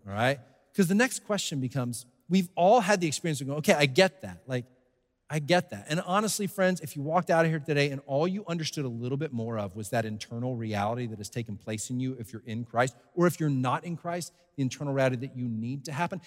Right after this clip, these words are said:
I hope for some of you, what I've done is trap you a bit, <laughs> if you will, if I can say that graciously.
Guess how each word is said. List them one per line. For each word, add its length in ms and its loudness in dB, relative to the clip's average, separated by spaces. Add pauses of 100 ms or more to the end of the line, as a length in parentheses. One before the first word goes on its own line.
I 120 -6
hope 360 0 (500)
for 120 -4
some 240 0
of 100 -4
you, 140 -6
what 160 0
I've 160 2
done 280 2
is 240 -6 (200)
trap 380 0
you 140 -6
a 40 -8
bit, 460 -12 (340)
<laughs> 380 -20
if 180 -4
you 80 -4
will, 200 2
if 100 0
I 40 4
can 80 -2
say 120 6
that 100 -2
graciously. 680 -4